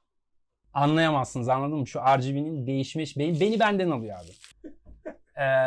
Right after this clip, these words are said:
Speaker 1: anlayamazsınız, anladın mı? Şuradaki şu R G B'lerin geçiş şeyleri falan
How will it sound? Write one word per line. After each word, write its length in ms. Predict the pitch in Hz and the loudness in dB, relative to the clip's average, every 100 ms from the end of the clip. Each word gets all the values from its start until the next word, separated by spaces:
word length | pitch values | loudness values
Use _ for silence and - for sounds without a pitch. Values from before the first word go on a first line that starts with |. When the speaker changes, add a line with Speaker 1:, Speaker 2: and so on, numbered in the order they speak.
| 135 | 4
Speaker 1:
anlayamazsınız, 640 | 143 156 180 170 135 127 135 | 4 4 2 0 -2 -2 0
anladın 220 | 147 165 | 0 -2
mı? 80 | 135 | -4
Şuradaki 360 | 165 160 160 | -2 -2 -2
şu 80 | 180 | 0
R 180 | 147 143 | 0 0
G 100 | 147 | -2
B'lerin 240 | 160 170 | -2 -2
geçiş 360 | 139 139 165 - | -2 -2 -6 -4
şeyleri 400 | 135 117 113 120 | -4 -4 -6 -6
falan 420 | - 139 185 | -4 -2 -4